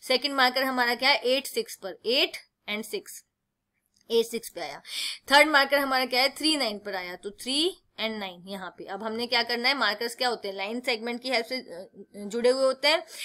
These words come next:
तो यहाँ पे हमने इसको ज्वाइन कर दिया। This is our, अ, आउटपुट। ओके, ये आपका आउटपुट आ गया।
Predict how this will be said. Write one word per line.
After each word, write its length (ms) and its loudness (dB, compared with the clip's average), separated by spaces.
तो 60 -4
यहाँ 280 2
पे 80 -2
हमने 260 -4
इसको 420 -4
ज्वाइन 300 -10
कर 120 -18
दिया। 160 -8
This 260 -8
is 120 -2
our, 240 4
अ, 280 -6
आउटपुट। 480 -6
ओके, 200 -6
ये 160 0
आपका 340 2
आउटपुट 480 -6
आ 60 -16
गया। 280 -20